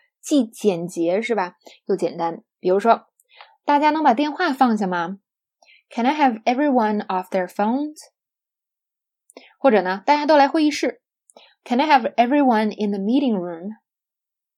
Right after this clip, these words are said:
好，大家注意喽，这句话以前常讲，常讲哦，想想会不会说，“Can I have everyone's attention, please？” 那我，我们以前讲过，凡是，呃，问句，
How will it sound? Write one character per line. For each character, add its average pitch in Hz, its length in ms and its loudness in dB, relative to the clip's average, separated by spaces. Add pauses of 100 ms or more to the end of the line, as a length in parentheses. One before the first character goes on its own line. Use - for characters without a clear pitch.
(500)
好， 190 180 -6
大 277 140 2
家 294 100 2
注 320 120 2
意 320 120 4
喽， 269 400 4 (600)
这 233 80 0
句 202 80 0
话 214 80 0
以 185 80 -4
前 185 120 -10
常 214 280 -6
讲， 247 280 -2
常 202 220 -6
讲 196 180 -4
哦， 180 220 -10 (240)
想 185 160 -14
想 180 100 -14
会 214 120 -6
不 180 80 -6
会 180 100 -4
说， 185 280 -6 (340)
“Can 233 160 -2
I 285 40 -2
have 247 300 -4
everyone's 220 540 0
attention, 196 520 -8
please？” 285 520 -2 (1700)
那 277 180 2
我， 196 300 0
我 190 100 -6
们 202 140 -2
以 196 40 -2
前 190 200 -6
讲 175 180 -8
过， 180 240 -4
凡 226 320 -4
是， 262 500 0
呃， 170 220 -10
问 294 220 0
句， 196 320 -6